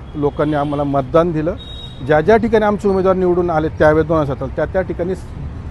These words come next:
सगळ्या, सगळ्या जवळपास ठिकाणी दोन नंबरला भारतीय जनता पक्ष राहिलेला आहे आणि म्हणून मला वाटतं की हा स्प्लिट जर असा राहिला त्याचा डायरेक्टली फायदा पै-, सर्वप्रथम prima facie हा भारतीय जनता पक्षाला होणार आहे आणि म्हणून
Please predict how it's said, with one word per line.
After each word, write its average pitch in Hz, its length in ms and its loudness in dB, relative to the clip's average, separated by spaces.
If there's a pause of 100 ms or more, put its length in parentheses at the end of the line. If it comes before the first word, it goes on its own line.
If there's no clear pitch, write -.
(140)
सगळ्या, 151 460 0
सगळ्या 170 320 0
जवळपास 180 420 -2
ठिकाणी 160 220 -4
दोन 165 200 -2
नंबरला 165 240 -2
भारतीय 165 340 -2
जनता 165 240 -2
पक्ष 147 240 -6
राहिलेला 113 380 -4
आहे 131 100 -12 (400)
आणि 151 120 -6
म्हणून 185 220 2
मला 226 140 2
वाटतं 185 220 -4
की 220 180 -6
हा 190 280 0
स्प्लिट 220 360 -6
जर 214 140 0
असा 185 260 0
राहिला 143 280 -2 (420)
त्याचा 190 320 0 (200)
डायरेक्टली 233 560 2
फायदा 185 380 2 (380)
पै-, 151 440 0
सर्वप्रथम 165 480 -2 (480)
prima 156 180 0
facie 160 320 -4
हा 190 160 -6
भारतीय 175 360 2
जनता 180 240 2
पक्षाला 160 360 0
होणार 127 240 0
आहे - 80 -6 (340)
आणि 175 120 -6
म्हणून 202 340 4